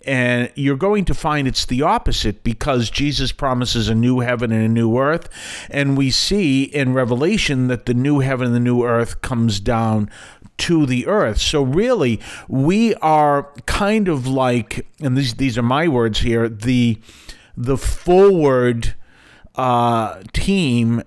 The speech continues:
that is there preparing the world for the coming of the Lord. So it's a different focus than often what we see in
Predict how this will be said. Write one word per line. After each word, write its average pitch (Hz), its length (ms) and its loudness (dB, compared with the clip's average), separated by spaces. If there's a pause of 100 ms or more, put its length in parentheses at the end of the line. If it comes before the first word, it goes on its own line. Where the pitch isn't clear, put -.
(100)
that 127 340 -2
is 107 180 -2
there 123 300 0
preparing 143 720 0
the 131 80 0
world 123 560 2
for - 140 -4
the 113 100 0
coming 113 440 -2
of 95 120 -4
the 107 80 -2
Lord. 117 460 0
So 120 160 -2
it's 117 120 -6
a 143 40 0
different 220 420 -2
focus 196 680 -2
than 120 160 0
often 123 360 0
what 113 200 0
we 113 120 0
see 104 520 0 (440)
in 117 300 0